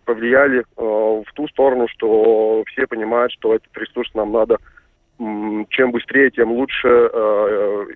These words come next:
и-, им, им пользоваться и в большом объеме, потому что друго-, другого варианта,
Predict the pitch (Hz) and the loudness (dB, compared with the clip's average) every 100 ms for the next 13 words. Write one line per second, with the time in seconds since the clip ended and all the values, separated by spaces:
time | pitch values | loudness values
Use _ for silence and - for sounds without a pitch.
0 | - 120 - 123 135 135 120 160 214 165 | -10 -10 -8 -8 -4 -4 0 0 2 4
1 | 147 135 139 127 113 123 127 113 123 123 | 2 2 2 2 0 -4 -6 0 0 0
2 | 147 135 123 123 110 - 110 117 113 107 | -2 -2 0 0 -2 -2 -4 -4 -8 -10
3 | _ 117 120 151 165 117 117 151 135 120 | _ -8 0 2 2 -2 -2 0 2 2
4 | 135 - | 0 -4